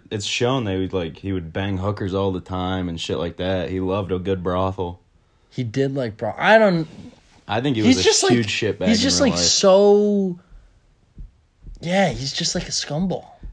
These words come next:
Speaker 1: Uh, he probably wasn't as big of a scumball as they make him seem in the show, though.
Speaker 2: Like, I feel like he also did, like, I don't know, maybe he was, but he's kinda like the guy who,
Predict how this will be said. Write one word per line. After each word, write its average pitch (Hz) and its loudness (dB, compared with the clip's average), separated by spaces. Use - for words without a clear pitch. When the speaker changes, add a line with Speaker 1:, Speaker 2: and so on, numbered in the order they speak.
Speaker 1:
Uh, 165 -4
he 135 0
probably 151 2
wasn't 117 0
as 101 -4
big 98 -4
of 92 -4
a 95 -2
scumball 95 -2
as 87 -4
they 90 -4
make 87 -4
him 92 -6
seem 90 -4
in 82 -6
the 82 -8
show, 85 -6
though. 82 -6
Speaker 2:
Like, 151 2
I 147 2
feel 208 2
like 208 2
he 185 -2
also 160 0
did, 131 -2
like, 123 -4
I 151 4
don't 185 6
know, 147 2
maybe 185 2
he 208 2
was, 196 0
but 160 6
he's 220 0
kinda 262 -2
like 220 -2
the 143 -4
guy 135 2
who, 127 -2